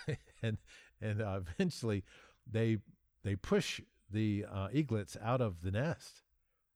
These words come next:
And of course, the aeries are built high. And so there's a lot of falling to be done once you're pushed out.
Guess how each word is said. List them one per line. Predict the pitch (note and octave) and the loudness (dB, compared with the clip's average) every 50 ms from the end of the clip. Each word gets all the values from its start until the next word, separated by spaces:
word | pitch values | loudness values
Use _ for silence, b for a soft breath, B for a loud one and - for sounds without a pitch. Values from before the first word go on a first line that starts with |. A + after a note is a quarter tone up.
| _ _ _ _ _ _ _ _ _ _ - - | _ _ _ _ _ _ _ _ _ _ -4 -4
And | G2 F2+ F2 - | -2 -2 -4 -6
of | - - | -10 -6
course, | - G#2 F2 - - | -4 -4 -4 -4 -6
the | - F2 E2+ - F2 | -6 -6 -6 -4 -2
aeries | G2+ G2+ G2 F2+ - | -2 0 -2 -2 -2
are | F#2 E2+ | -4 -4
built | D#2 F2+ E2+ D#2+ - | -4 -4 -4 -6 -8
high. | - - A2+ A2 F2+ D#2+ E2 G#2+ C3 C3+ - b b b b b b b b b b b b b - | -6 0 0 2 2 2 0 0 -2 -4 -4 b b b b b b b b b b b b b -6
And | - F#2+ F#2+ G2 - | -4 -2 -2 -2 -2
so | - - G#2 G#2 | 0 0 2 2
there's | G2 G2 G2 G2 F2 | 2 2 0 0 0
a | G#2 | 0
lot | G#2 A#2 A#2 F#2+ | 0 0 0 -2
of | G2+ | 0
falling | - C3+ B2+ B2+ B2+ A#2 A2+ F#2 | 2 2 4 4 4 2 2 0
to | F#2 | 0
be | G2+ G#2+ | 0 0
done | G2 G2 G#2+ C3+ D#3 E3 C#3 | 2 2 2 2 2 2 2
once | A2 G#2+ F#2 - - | 0 0 -2 -4 -8
you're | G2 - | -6 -2
pushed | - G2+ F#2 - - | -2 -2 -2 -2 -2
out. | G2 F#2 G2 G2 G2 G2 | 0 0 0 0 -2 -4